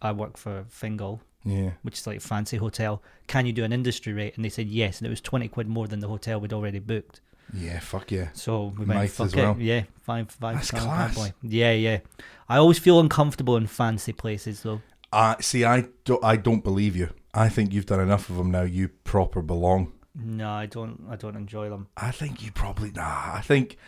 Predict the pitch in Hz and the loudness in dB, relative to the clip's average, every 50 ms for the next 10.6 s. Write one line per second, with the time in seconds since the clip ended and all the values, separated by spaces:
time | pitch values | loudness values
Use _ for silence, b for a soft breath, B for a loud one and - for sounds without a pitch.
0 | B B B B 123 139 143 147 180 127 120 160 165 160 139 143 139 131 127 123 | B B B B 4 6 8 8 8 6 6 6 4 6 8 10 10 12 10 10
1 | 123 - 123 117 143 143 139 135 127 123 131 143 151 139 127 123 127 131 123 113 | 8 6 6 6 6 8 8 8 8 6 6 4 2 2 2 2 2 2 0 -2
2 | 104 98 101 - - - - _ _ - 98 98 107 104 107 107 101 135 123 113 | -2 -2 -2 -4 -8 -14 -18 _ _ -10 -4 0 0 0 2 2 0 2 2 2
3 | 110 107 107 104 107 - - 107 104 - 104 98 92 87 90 92 98 104 110 107 | 2 2 2 2 0 0 -2 -2 -2 -2 -4 -4 -4 -6 -4 0 0 2 2 2
4 | 107 104 - 101 98 92 85 76 76 85 113 120 113 92 117 123 131 131 117 117 | 0 0 2 4 4 4 2 0 -2 0 0 0 2 2 4 4 4 4 4 2
5 | 123 120 117 113 110 101 - - - 123 113 - - - - _ _ _ - 104 | 2 2 2 2 0 -4 -6 -6 -4 -4 -4 -4 -8 -20 -20 _ _ _ -10 -6
6 | 110 120 156 196 247 302 392 403 339 - - 110 107 113 110 87 - - _ _ | -4 0 2 4 8 8 10 10 8 6 4 -4 -2 -2 -2 -2 -4 -8 _ _
7 | _ _ _ _ - B B B B B B 160 151 - 214 208 - 208 165 208 | _ _ _ _ -20 B B B B B B 4 6 6 6 6 6 4 2 2
8 | 196 - - 190 185 180 165 160 147 131 - - - _ _ _ _ _ _ _ | 0 2 4 6 6 6 8 6 4 4 2 -4 -16 _ _ _ _ _ _ _
9 | - 135 117 104 _ - - 127 127 131 127 127 127 117 123 113 113 110 107 - | -2 -2 -2 -2 _ -2 0 2 4 4 4 4 2 2 2 2 2 2 0 0
10 | - 120 113 107 98 90 87 87 - - - | 0 0 0 0 0 -4 -6 -10 -12 -16 -20